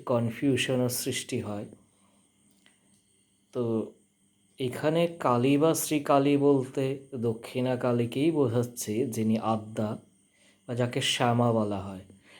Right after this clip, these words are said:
শ্যামা কালী বলাটা ভুল, কারণ এটা ব্যাকরণগতভাবে অশুদ্ধ। শ্যামা মানেই কালী, আর যদি শ্যামা কালী করতে হয়, এটা টার্মটা শ্যাম কালী হবে, কারণ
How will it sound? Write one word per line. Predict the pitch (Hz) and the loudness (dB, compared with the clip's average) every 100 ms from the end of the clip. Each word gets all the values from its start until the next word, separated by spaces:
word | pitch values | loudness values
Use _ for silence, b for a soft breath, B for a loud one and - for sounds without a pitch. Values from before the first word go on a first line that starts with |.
| B | B
শ্যামা | - 127 123 139 156 | -2 2 4 6 4
কালী | 147 120 120 143 | 4 2 4 4
বলাটা | 143 143 143 156 | 4 4 2 0
ভুল, | 120 123 110 135 | 0 0 0 0
কারণ | - 127 127 117 | -2 0 2 2
এটা | 131 | 2
ব্যাকরণগতভাবে | 113 107 - 123 123 123 123 123 120 120 135 | 2 0 2 4 4 4 0 0 -2 -2 0
অশুদ্ধ। | 110 98 - 123 107 - 92 - b b b b - | 0 0 -4 -6 -6 -12 -14 -16 b b b b -8
শ্যামা | - 120 117 131 139 | -4 0 2 4 4
মানেই | 147 143 151 175 190 - | 4 2 2 0 -4 -8
কালী, | 113 95 90 82 - b b b b b - | -6 -4 -6 -10 -18 b b b b b -8
আর | 107 107 | -8 -6
যদি | - 117 135 | -6 -2 -2
শ্যামা | 135 - 123 117 127 | -2 0 2 4 2
কালী | 156 147 147 | 2 2 0
করতে | 151 139 - 165 | -2 -4 -2 -2
হয়, | 147 170 156 | 0 0 0
এটা | 170 | -2
টার্মটা | 165 143 131 127 147 | -2 -2 0 0 0
শ্যাম | 139 - 123 120 127 | 0 0 2 2 2
কালী | 123 127 123 110 | 0 0 0 -2
হবে, | 98 92 | -4 -6
কারণ | 95 110 113 | -6 -2 -2